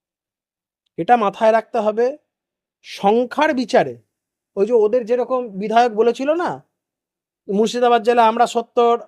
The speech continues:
ওরা তিরিশ, কেটে ভাসিয়ে দেবো", আমরা হয়তো সেই কথা বলবো না যে কেটে ভাসিয়ে দেবো, কিন্তু সংখ্যার গুরুত্ব বা সংখ্যার ওজনটা যেন তারা না ভুলে যায়।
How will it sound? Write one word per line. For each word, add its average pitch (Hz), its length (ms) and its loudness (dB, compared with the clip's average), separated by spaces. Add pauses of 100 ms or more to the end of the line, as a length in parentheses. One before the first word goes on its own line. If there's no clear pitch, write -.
ওরা 214 180 2
তিরিশ, 226 520 -4
কেটে 220 220 -2
ভাসিয়ে 190 320 0
দেবো", 226 160 2
আমরা 185 220 4
হয়তো 240 180 2
সেই 226 200 2
কথা 262 200 0
বলবো 254 220 2
না 233 100 2
যে 214 100 0
কেটে 220 220 -2
ভাসিয়ে 185 300 0
দেবো, 123 220 -8 (880)
কিন্তু 233 200 -10
সংখ্যার 247 800 -4 (260)
গুরুত্ব 254 500 -2
বা 214 120 0
সংখ্যার 226 500 -6
ওজনটা 233 460 -2
যেন 226 180 -2
তারা 214 200 -2
না 156 220 -4
ভুলে 135 260 -10
যায়। 120 200 -18